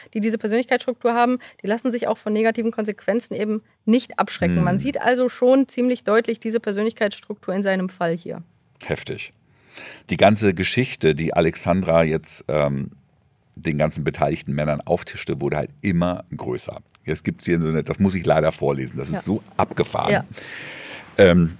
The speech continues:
Speaker 2: sie und Günther haben ja weiterhin beabsichtigt, das Grundstück in Portugal möglichst gewinnbringend, äh, zu verkaufen. Jetzt hat Alexander <laughs> tatsächlich behauptet, der ehemalige Staatschef der D D R hat das Grundstück jetzt gekauft, aber noch am selben Abend eine Fischvergiftung erlitten.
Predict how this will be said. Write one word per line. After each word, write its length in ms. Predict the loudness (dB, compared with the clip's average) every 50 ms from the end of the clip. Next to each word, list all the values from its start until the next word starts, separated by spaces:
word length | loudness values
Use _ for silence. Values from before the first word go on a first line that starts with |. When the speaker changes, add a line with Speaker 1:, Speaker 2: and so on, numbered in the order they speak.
| -10 -4
Speaker 2:
sie 160 | 0 4 6 6
und 100 | 8 8
Günther 240 | 8 8 8 8
haben 120 | 6 8 6
ja 100 | 8 8
weiterhin 300 | 6 6 6 6 6 6
beabsichtigt, 540 | 6 4 2 -2 -2 -6 -2 -2 -2 2 2
das 140 | 0 2 4
Grundstück 360 | 4 4 4 4 2 0 0
in 80 | 0 2
Portugal 460 | 4 4 4 6 6 8 8 8 8
möglichst 340 | 6 2 2 0 -6 -2 -2
gewinnbringend, 640 | 0 4 4 4 4 4 2 2 2 0 -2 -4 -4
äh, 200 | -2 -2 -2 -2
zu 120 | -4 -4
verkaufen. 460 | -2 -2 -2 0 2 2 2 2 2
Jetzt 120 | -2 0 0
hat 140 | -2 0 0
Alexander 440 | 0 0 0 -2 0 2 2 2
<laughs> 40 | 2
tatsächlich 480 | 0 -4 -6 -4 -4 -4 -2 -2 -2 -4
behauptet, 520 | -4 0 4 4 4 4 4 -2 0 0
der 100 | 0 0
ehemalige 560 | 4 4 4 6 6 4 4 4 2 2 2
Staatschef 880 | 0 0 0 0 2 4 4 4 2 2 -2 -2 0 0 -2 -2 -6 -12 -18 -18 -18 -12 0 4
der 100 | 4 6
D 120 | 6 8
D 180 | 8 8 8 8
R 200 | 8 6 6 4
hat 160 | 4 2 2
das 160 | 2 0 2
Grundstück 380 | 4 4 4 4 6 2 2 2
jetzt 160 | 2 0 0
gekauft, 540 | -6 -8 -4 -2 0 2 2 2 0 -4 -18 -16 -16 -12 -2
aber 120 | 4 4 4
noch 100 | 6 6
am 120 | 4 4 6
selben 420 | 8 10 10 10 8 6 0 0
Abend 280 | 0 2 2 2 2 2
eine 180 | 2 2 2 2
Fischvergiftung 720 | 2 0 0 0 0 0 2 2 2 0 2 0 0 0
erlitten. 480 | 0 -2 -2 -2 -2 -4 -4 -8 -12